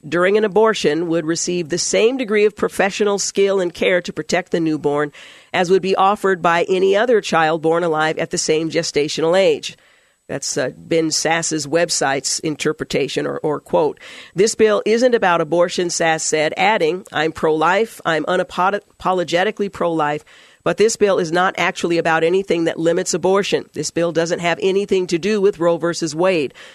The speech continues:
What this bill does is try to secure basic rights, equal rights for babies that are born and are outside the womb." Well, Senate Minority Leader Chuck Schumer challenged Sass's legislation, saying that it was carefully crafted to target, intimidate, and shut down reproductive health care providers.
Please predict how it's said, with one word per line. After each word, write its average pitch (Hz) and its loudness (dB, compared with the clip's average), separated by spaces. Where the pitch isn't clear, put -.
What - 0
this 240 0
bill 240 4
does 196 2
is 190 -6
try 175 -2
to 185 -4
secure 175 -2
basic 170 -2
rights, 170 0
equal 240 2
rights 147 -2
for 160 -4
babies 170 0
that 165 0
are 180 0
born 165 2
and 170 0
are 180 2
outside 160 0
the 170 0
womb." 175 2
Well, - -12
Senate 180 0
Minority 170 2
Leader 165 0
Chuck 170 -2
Schumer 196 2
challenged 190 0
Sass's 160 0
legislation, 180 0
saying 214 0
that 190 2
it - -4
was 180 2
carefully 240 0
crafted 208 0
to 185 -2
target, 208 0
intimidate, 180 2
and 180 -2
shut - 0
down 170 0
reproductive 165 -2
health 247 -4
care 160 0
providers. 143 -4